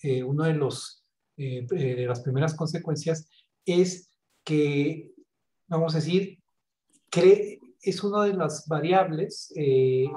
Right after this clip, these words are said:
el empleo, eh, está creciendo en la economía, el empleo formal. Y una de las, eh, de las causas que los analistas, eh, explican, eh,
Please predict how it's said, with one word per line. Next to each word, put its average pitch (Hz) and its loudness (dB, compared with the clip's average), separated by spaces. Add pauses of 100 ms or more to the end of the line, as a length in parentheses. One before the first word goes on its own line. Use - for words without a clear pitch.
el 135 -2
empleo, 160 -2 (600)
eh, 139 -4
está 165 -2
creciendo 170 2
en 139 0
la 131 -2
economía, 120 -6
el 139 -4
empleo 139 0
formal. 135 -4 (420)
Y 165 -2
una 180 2
de 175 0
las, - -4 (100)
eh, 139 0
de 131 0
las 127 -12
causas 165 0
que 123 -6
los 127 -6
analistas, 139 -6 (460)
eh, 127 -10 (880)
explican, 143 -2 (240)
eh, 127 -6